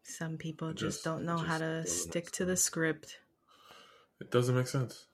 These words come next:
Speaker 2: And it, it, it's what leaves me on a sour note with most things. Resident Evil did it,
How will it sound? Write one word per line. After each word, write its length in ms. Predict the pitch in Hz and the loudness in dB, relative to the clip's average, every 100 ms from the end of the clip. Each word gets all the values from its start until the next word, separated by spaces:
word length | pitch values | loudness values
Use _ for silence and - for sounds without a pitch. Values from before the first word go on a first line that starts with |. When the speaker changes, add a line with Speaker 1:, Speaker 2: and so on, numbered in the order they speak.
| _ | _
Speaker 2:
And 160 | 110 107 | -2 0
it, 160 | 107 - | 0 2
it, 120 | 107 98 95 | 2 2 0
it's 160 | 104 - | 0 4
what 120 | 110 | 6
leaves 280 | 107 113 110 | 6 4 2
me 120 | 110 | 2
on 120 | 101 | 2
a 40 | |
sour 380 | 95 - 104 104 | 2 2 2 4
note 400 | 101 95 98 - | 6 6 6 4
with 180 | 107 - | -2 -2
most 600 | 90 92 90 - - - | 2 2 0 -4 -8 -2
things. 340 | 127 117 76 - - | 0 2 -2 -10 4
Resident 360 | 110 113 107 101 | 6 8 6 4
Evil 240 | 101 110 | 4 4
did 180 | 98 104 | 4 4
it, 200 | 117 | 2